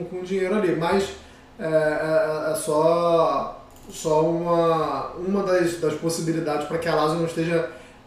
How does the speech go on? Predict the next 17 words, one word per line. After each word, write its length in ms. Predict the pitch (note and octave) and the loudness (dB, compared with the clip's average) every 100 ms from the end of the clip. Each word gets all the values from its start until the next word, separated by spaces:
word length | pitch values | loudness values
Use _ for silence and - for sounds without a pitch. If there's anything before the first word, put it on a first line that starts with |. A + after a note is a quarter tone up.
| - - | -20 -10
sendo 340 | - F3+ F3+ | -6 -4 -2
tão 260 | A3 A3+ A#3+ | 4 4 4
incisiva, 800 | A3+ - G#3+ E3 G3+ G3 G#3+ - - - - | 2 4 4 6 4 4 0 -2 -12 -14 0
e 180 | F#3+ F#3 | 6 8
a 60 | |
gente 200 | F#3 - | 8 2
até 120 | G3 G3 | 0 2
falou 240 | G3+ G3 | 4 6
isso 140 | F#3+ | 6
na 80 | F#3 | 4
última 320 | F3 E3+ E3 | 0 0 0
edição, 640 | E3+ D#3+ - E3+ D#3+ D3+ D#3 | 0 0 0 2 2 2 0
antes 240 | D#3 D#3 | -2 -2
da 140 | D#3 - | -4 -2
pausa 320 | D3+ D3+ D3 | 0 -2 -2
das 180 | C#3 - | -4 -4
férias, 400 | D3+ E3 F#3+ | 0 2 2